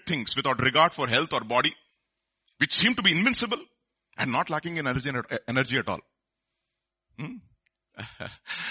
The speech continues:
No, no, no. Burger King, Burger Den, Universal Bakery, and, uh, Irani chai, and Usmania,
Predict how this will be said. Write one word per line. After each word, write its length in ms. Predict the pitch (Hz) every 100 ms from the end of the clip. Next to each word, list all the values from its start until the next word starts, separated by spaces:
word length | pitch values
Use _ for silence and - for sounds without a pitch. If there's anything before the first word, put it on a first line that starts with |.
| -
No, 140 | - 170
no, 100 | 139
no. 200 | 294 254 - _ _ _ _ _ _
Burger 360 | - 107 113 113
King, 440 | 139 127 127 117
Burger 360 | 107 113 120 113
Den, 500 | 120 127 131 123 120 _ _ _ -
Universal 480 | 101 127 127 135 107
Bakery, 640 | 117 - 131 143 156 180 _ _ _ _ _ _ _ _ _ _
and, 260 | 196 208 185
uh, 280 | 139 92 - - _ _ _ _ _ _ _
Irani 300 | 185 131 90 - _ _ _ _
chai, 220 | - - - _ _ _ _ _ 170
and 200 | 202 233
Usmania, 440 | 175 147 120 101